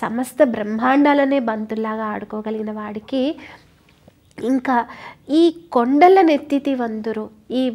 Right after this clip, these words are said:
గోవర్ధన పి-, పర్వతాన్ని ఎత్తావు, లేకపోతేనేమో, ఆమ్, కూర్మావతారం ధరించి మందర పర్వతాన్ని ఎత్తావు అని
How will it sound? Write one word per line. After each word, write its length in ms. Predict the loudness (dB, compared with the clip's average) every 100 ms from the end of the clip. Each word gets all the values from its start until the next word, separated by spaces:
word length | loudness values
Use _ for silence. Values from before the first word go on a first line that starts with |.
| -6 -8 -6
గోవర్ధన 420 | -4 -2 -2 -4
పి-, 200 | -2 -2 -2
పర్వతాన్ని 540 | -6 -6 -8 -6 -6 -8
ఎత్తావు, 400 | -8 -8 -4 -6 -6 -18 -10 -4
లేకపోతేనేమో, 800 | -2 -2 -6 -6 -6 -6 -2 -4 -4 -14 -20 -12
ఆమ్, 300 | -8 -6 -6 -8 -8 -12 -16 _ _ _ _ _ 0
కూర్మావతారం 840 | 4 6 4 4 0 -2 -4 -6 -8 -8 -6
ధరించి 640 | -4 -4 -4 -6 -4 -2 -2 -4 -10 -20 _
మందర 300 | -4 0 0
పర్వతాన్ని 560 | 2 0 0 -2 -2 -4
ఎత్తావు 420 | -6 -6 -4 -4
అని 180 | -6 -8